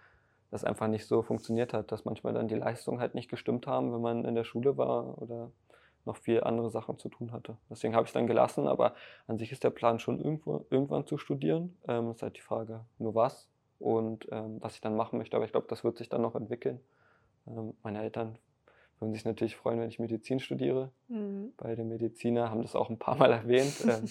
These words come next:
Speaker 2: <laughs>
Speaker 1: und ich glaube, sogar mit ein paar Wartesemestern oder so wäre das irgendwann auch möglich, weil ich auch doch noch hoffentlich lange Fußball spiele.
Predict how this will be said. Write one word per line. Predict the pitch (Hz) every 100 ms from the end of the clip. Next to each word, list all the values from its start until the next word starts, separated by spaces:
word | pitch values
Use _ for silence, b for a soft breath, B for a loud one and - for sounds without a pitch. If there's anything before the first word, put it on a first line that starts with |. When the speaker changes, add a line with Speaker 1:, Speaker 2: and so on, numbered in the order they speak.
| -
Speaker 2:
<laughs> | - -
Speaker 1:
und | 120
ich | -
glaube, | 120 120
sogar | 117 117
mit | 117
ein | - -
paar | 107 110
Wartesemestern | 104 113 120 120 117 123 - 123 120
oder | 123 110
so | 123 147
wäre | 131
das | 123
irgendwann | 131 127 127 117
auch | 113
möglich, | 120 135 156 120 123 -
weil | 120 110
ich | 110 117
auch | 113
doch | -
noch | 113 117
hoffentlich | 127 123 120 -
lange | 123 123
Fußball | 147 - 131
spiele. | - 123 131